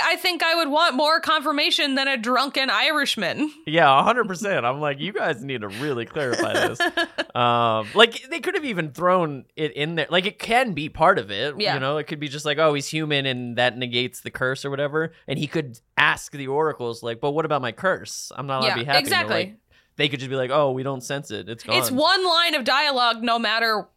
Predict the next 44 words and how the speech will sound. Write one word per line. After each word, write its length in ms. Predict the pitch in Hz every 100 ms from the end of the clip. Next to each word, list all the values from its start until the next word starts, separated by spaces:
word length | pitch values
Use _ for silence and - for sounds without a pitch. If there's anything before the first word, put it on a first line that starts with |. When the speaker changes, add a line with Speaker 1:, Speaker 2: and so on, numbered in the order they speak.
| 202
Speaker 1:
which 500 | 190 190 226 220 208
way 460 | 208 196 190 175
you 200 | - 202 185
approach 360 | 185 214 -
it. 260 | 160 117 -
So 260 | - 196 185
why 200 | 180 180
Speaker 2:
Yeah, 160 | -
Speaker 1:
not 180 | 165 95
Speaker 2:
just, 180 | 196 135
Speaker 1:
just 100 | 117
Speaker 2:
like, 0 | 107
easy, 220 | 131 117
yeah, 200 | 117 98
just 260 | - 117 -
do 180 | 117
it. 180 | 85 82 _
Speaker 1:
I 180 | - 415 480
also 240 | 466 466
just, 260 | 294 381 370
like, 140 | 349 269
still, 640 | - - 330 294 262 190 - - _ _ _ _ -
this 280 | 240 427
is 140 | 427 262
not 300 | 311 339 285
what 400 | 294 285 277 - -
Speaker 2:
It 100 | 156
would 180 | 202 160
be 80 | 120
fascinating. 760 | - 147 165 123 104 95 247
Speaker 1:
Yeah, 240 | 240 180 -
this 240 | 240 403
is 100 | 427 311
not 220 | 359 339
what 120 | 302
Angel 340 | 233 277 262 233
was 140 | 220
like 240 | 214 220 214
as 120 | 180
a 20 |
human. 480 | 185 208 190 156 165
So 260 | - 208 175
it's 180 | 175 -
like, 460 | 196 180 - -